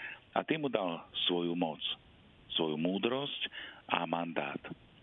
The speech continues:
Povedať teda o Ježišovi, že on je Kristus, znamená tvrdiť o ňom práve toto. Ešte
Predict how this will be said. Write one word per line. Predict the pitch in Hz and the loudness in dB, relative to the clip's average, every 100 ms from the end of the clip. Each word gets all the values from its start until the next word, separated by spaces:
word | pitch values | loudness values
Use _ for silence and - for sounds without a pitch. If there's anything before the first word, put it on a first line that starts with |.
| - - - - | -20 -20 -20 -12
Povedať | - 113 147 107 - 95 | -2 0 2 0 0 0
teda | 87 78 | 2 2
o | |
Ježišovi, | 78 92 117 107 104 87 90 | 2 2 4 2 2 2 2
že | 90 90 | 2 0
on | 87 82 | 0 2
je | 76 | 2
Kristus, | - - - - 117 123 - - - - - - - | 2 0 -2 0 2 2 -2 -6 -12 -12 -14 -18 -10
znamená | 101 104 98 92 85 | -2 0 2 0 0
tvrdiť | 95 101 95 - | 0 0 0 -2
o | 90 | 0
ňom | 85 82 82 | 2 0 2
práve | 80 82 78 | 2 2 -2
toto. | 80 82 - - - - - - - - - - | -2 -4 -4 -10 -12 -20 -20 -20 -20 -20 -14 0
Ešte | 131 | 2